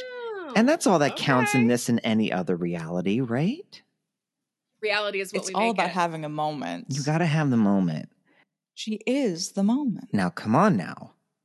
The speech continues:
Speaker 2: And, and I hope this doesn't fully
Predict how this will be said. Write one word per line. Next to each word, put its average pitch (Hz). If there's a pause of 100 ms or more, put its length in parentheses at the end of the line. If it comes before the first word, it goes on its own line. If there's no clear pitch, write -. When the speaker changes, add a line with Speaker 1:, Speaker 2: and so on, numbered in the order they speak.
(480)
Speaker 2:
And, 143
and 151
I 135
hope 180
this - (480)
doesn't 160
fully 131